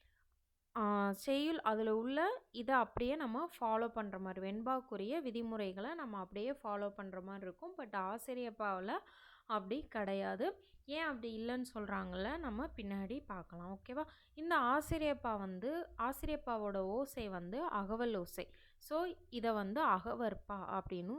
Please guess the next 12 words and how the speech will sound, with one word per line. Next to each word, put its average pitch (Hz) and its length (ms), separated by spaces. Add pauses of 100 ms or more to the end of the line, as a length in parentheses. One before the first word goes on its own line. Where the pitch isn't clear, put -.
(100)
சொல்றாங்க. 175 480 (880)
மேக்சிமம் 302 680 (300)
சங்க 254 300
காலத்துல 294 500 (140)
இயற்றிய 226 440
நூல்கள்ல 220 640 (220)
நிறைய 202 320 (120)
வந்து 175 300 (160)
ஆசிரியப்பால 214 800 (600)
இயற்றிய 226 460 (360)
நூல்கள் 190 500
தான். 165 180